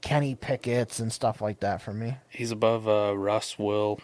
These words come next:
Speaker 2: Will Levis, Kirk Cousins, Aaron Rodgers, Daniel Jones, like, pretty solidly for me.
Speaker 1: Hmm, interesting. I don't know if I would take Cousins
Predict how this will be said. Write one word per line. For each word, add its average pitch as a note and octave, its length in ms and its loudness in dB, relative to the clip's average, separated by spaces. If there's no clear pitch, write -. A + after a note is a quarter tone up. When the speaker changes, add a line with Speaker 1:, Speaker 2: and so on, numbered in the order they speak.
Speaker 2:
Will G#2+ 200 2
Levis, G2+ 640 -2
Kirk G2+ 200 -6
Cousins, G2 640 -4
Aaron G2 180 -2
Rodgers, G2 400 -6
Daniel G2+ 300 -6
Jones, G#2 560 -10
like, G#2 140 -12
pretty G#2+ 180 -8
solidly G2+ 520 -8
for - 180 -12
me. G2+ 240 -8
Speaker 1:
Hmm, C#4 220 -12
interesting. D#3 540 -2
I D#3+ 60 2
don't C#4+ 180 0
know C#4+ 100 4
if C4+ 100 0
I G#3+ 120 8
would G3 140 2
take F#3 260 -2
Cousins D#3+ 1040 2